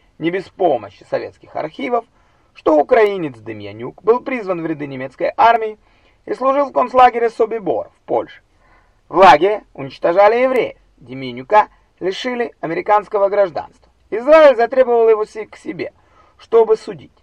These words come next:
Так появилось уголовное дело номер триста семьдесят три дробь восемьдесят шесть. Дело базировалось на документах, включая немецкое удостоверение личности Демьянюка,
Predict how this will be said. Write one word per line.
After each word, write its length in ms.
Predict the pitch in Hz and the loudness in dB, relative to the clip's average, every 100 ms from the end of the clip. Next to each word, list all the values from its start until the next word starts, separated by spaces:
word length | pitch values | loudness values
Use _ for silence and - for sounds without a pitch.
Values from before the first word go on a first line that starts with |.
| _ _ _ _ | _ _ _ _
Так 200 | 120 - | -2 0
появилось 560 | 165 208 254 240 226 _ | 0 0 0 -2 -4 _
уголовное 600 | 151 127 135 117 110 175 | -12 -2 -2 -2 -6 -4
дело 340 | 196 226 220 208 _ _ _ | -2 0 -2 -4 _ _ _
номер 280 | 156 180 180 | -6 0 0
триста 380 | 170 170 156 135 | 2 -4 -4 -10
семьдесят 540 | - 151 160 165 202 | -8 -8 -8 -8 -8
три 280 | _ 254 240 _ _ | _ -8 -8 _ _
дробь 340 | 151 233 233 | -2 0 0
восемьдесят 640 | 165 175 175 165 143 151 135 | 0 -4 -4 -12 -14 -16 -16
шесть. 320 | - - _ _ _ _ _ _ _ _ _ | -20 -20 _ _ _ _ _ _ _ _ _
Дело 300 | - 302 262 | -2 2 4
базировалось 1120 | 151 135 147 131 120 - 131 135 127 123 117 | 4 0 0 -4 -4 -6 -2 0 0 -2 -4
на 120 | 139 135 | -8 -6
документах, 560 | 165 220 254 240 220 - _ _ | -4 -2 -4 -6 -10 -12 _ _
включая 360 | - - 254 190 | -10 0 2 2
немецкое 480 | 160 151 139 - 113 | -2 -6 -8 -10 -14
удостоверение 560 | 110 - 113 113 110 | -14 -12 -12 -12 -14
личности 440 | 107 104 127 127 160 | -16 -16 -18 -14 -12
Демьянюка, 680 | 180 196 214 233 262 254 | -10 -8 -8 -4 0 0